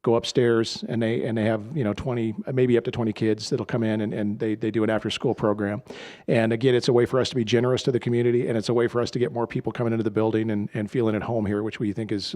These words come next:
a, a good missional thing to do. So, um, they don't, we don't charge them for it. They do have, they provide insurance and stuff so that we're covered in that regard, but, but that's it in a, in a,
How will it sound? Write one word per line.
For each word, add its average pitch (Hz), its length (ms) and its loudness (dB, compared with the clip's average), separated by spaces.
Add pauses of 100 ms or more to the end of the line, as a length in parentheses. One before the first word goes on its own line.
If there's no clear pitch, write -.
a, 113 380 -6
a 113 80 -4
good 113 180 2
missional 110 380 -2
thing 113 160 -4
to 110 80 -4
do. 104 240 -2 (400)
So, 110 480 2
um, 107 380 -4 (260)
they 143 100 6
don't, 151 200 4
we 147 80 4
don't 143 180 2
charge 135 320 4
them 156 160 4
for 160 280 6
it. 165 100 2
They 135 80 4
do 135 100 6
have, 131 140 6
they 117 120 4
provide 117 300 2
insurance 113 400 -2
and 113 100 -6
stuff 113 220 -2
so 123 100 0
that 117 100 0
we're 113 160 0
covered 110 340 0
in 110 80 -4
that 107 120 -4
regard, 107 360 -2
but, - 240 -6 (720)
but 117 100 -2
that's 120 220 2
it 123 100 0
in 131 60 -4
a, 123 40 -4
in 117 160 -4
a, 113 160 -6